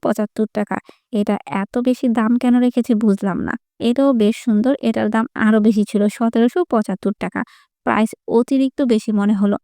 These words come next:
এগুলো আবার কমের মধ্যে, এটার দাম তিনশো ষাট টাকা মাত্র। এটার মধ্যে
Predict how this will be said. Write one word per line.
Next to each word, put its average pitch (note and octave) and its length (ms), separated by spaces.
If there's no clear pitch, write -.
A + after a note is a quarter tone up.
এগুলো B3+ 360
আবার C#4 260
কমের A#3+ 320
মধ্যে, A#3+ 340
এটার D4 340
দাম C#4+ 180
তিনশো B3+ 360
ষাট G#3 160
টাকা - 180
মাত্র। G#3+ 380
এটার B3+ 300
মধ্যে B3+ 400